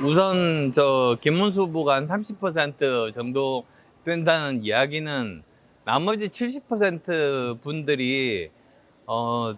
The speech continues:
당대표로 하기에는, 어, 뭔가, 어, 불안하다. 왜 그러냐면 사실은 지난 대선 때 우리가 얼마나 노력했습니까? 저까지 포함해가지고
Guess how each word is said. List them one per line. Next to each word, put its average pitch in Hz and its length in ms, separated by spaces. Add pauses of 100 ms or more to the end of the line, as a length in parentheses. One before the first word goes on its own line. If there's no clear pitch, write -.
(440)
당대표로 156 2000 (360)
하기에는, 190 880 (800)
어, 135 200
뭔가, 147 960 (140)
어, 113 140
불안하다. 143 840 (520)
왜 135 140
그러냐면 165 840 (320)
사실은 190 520
지난 175 360
대선 165 380
때 185 180
우리가 165 380
얼마나 233 480
노력했습니까? 143 920
저까지 202 400
포함해가지고 127 1040